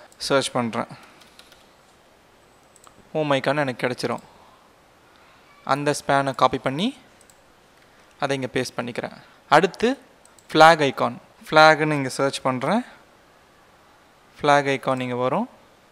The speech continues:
அதுக்கான ஸ்பேனை நான் காப்பி பண்ணி இங்க பேஸ்ட் பண்ணிடுறேன். அடுத்தது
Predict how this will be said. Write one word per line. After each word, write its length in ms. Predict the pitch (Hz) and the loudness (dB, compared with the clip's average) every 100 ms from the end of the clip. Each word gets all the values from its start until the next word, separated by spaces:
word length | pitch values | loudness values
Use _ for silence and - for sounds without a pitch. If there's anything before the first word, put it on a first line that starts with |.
| _ _ _ _ _ | _ _ _ _ _
அதுக்கான 380 | 147 151 156 135 123 | 0 2 2 0 -2
ஸ்பேனை 320 | 131 123 165 247 - - | -6 -4 -4 -6 -10 -10
நான் 160 | 123 | -4
காப்பி 160 | 127 123 120 | -2 -2 -6
பண்ணி 280 | 123 170 277 - _ _ _ - - - - - | -8 -8 -10 -16 _ _ _ -20 -20 -20 -20 -14
இங்க 180 | 135 131 | -10 -6
பேஸ்ட் 260 | - 123 - | -6 -6 -8
பண்ணிடுறேன். 400 | 123 120 113 120 - _ | -12 -12 -12 -16 -18 _
அடுத்தது 600 | 143 185 - 151 180 285 | 0 0 -2 0 0 -4